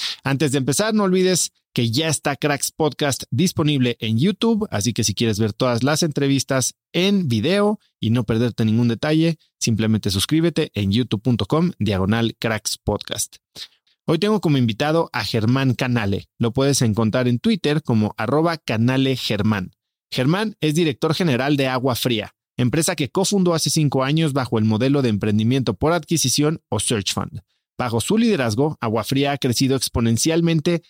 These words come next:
tanto orgánicamente como a través de adquisiciones programáticas, que ya lleva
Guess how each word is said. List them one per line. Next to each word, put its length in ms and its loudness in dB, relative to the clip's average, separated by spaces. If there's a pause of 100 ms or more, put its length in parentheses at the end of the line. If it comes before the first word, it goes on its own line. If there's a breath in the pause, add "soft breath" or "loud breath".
(220 soft breath)
tanto 360 0
orgánicamente 800 2
como 220 2
a 40 0
través 280 0
de 80 0
adquisiciones 640 0
programáticas, 840 0
que 160 -4
ya 120 2
lleva 260 0